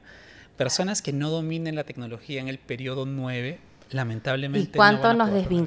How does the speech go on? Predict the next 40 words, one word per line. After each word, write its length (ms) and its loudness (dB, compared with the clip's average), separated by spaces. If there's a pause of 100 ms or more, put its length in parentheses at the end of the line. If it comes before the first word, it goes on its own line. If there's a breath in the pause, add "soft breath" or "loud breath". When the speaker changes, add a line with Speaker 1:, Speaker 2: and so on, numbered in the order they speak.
(100)
Speaker 2:
desvinculamos 760 -2
de 160 0
la 220 -2
parte, 960 0 (580)
no 240 -4
sé, 460 -2 (180)
o 120 -10
sea, 420 -2 (520)
cuánto 440 2
es 120 4
lo, 840 2
lo 180 -2
tecnológico 840 0
y 40 2
lo 120 0
emocional, 640 -2
cuánto 540 0
cortamos 640 -2
con 240 -2
eso, 340 -4
¿no? 300 -6 (540)
Speaker 1:
Es 100 -2
por 120 0
eso 140 -2
que 60 -4
es 80 -2
muy 160 0
importante 520 0
preocuparnos 640 -2
por 280 -6
esa 140 0
nueva 240 0
palabra 400 2
que 120 -4
enf-, 240 -12
que 100 -4
enfoca 340 -2
el 60 -4
dos 120 -8
mil 240 -6